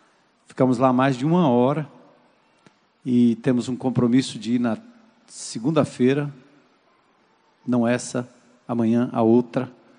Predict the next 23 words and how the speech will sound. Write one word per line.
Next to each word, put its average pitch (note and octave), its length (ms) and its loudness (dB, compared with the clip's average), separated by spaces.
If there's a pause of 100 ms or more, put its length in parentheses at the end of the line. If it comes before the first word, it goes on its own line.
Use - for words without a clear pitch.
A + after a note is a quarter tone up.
(640)
pra A#2 100 -2
gente A2 240 -4
estar A2+ 200 -4
ali A2+ 180 -2
na A2 100 -4
Sejus, A2+ 680 -2
orando A2+ 540 0 (500)
pelos A2 240 0
agentes, A2 640 -2
pelas G#2+ 320 -8
pessoas A#2+ 500 -4
que - 140 -8
ali A2 160 -4
trabalham A2+ 560 -4
naquela A2+ 380 -6
secretaria, A#2 840 -4 (1080)
porque C#3 260 0
de D#3 100 -2
uma D3+ 160 2
forma F#3 340 0
ou F3 80 0
de C#3 140 0
outra, C3 380 0